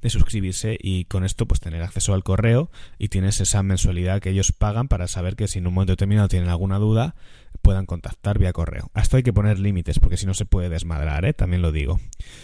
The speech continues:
O se me ocurre, yo qué sé, personas que cuidan a gente con problemas de salud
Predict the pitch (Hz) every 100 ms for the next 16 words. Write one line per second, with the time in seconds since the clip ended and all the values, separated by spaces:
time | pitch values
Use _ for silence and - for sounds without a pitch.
0 | - - - 131 139 101 92 107 113 120
1 | 101 95 104 - - 107 110 - 101 95
2 | - - - 127 117 104 101 87 101 98
3 | 98 - - - - - - - - -
4 | 101 104 104 101 95 90 98 131 143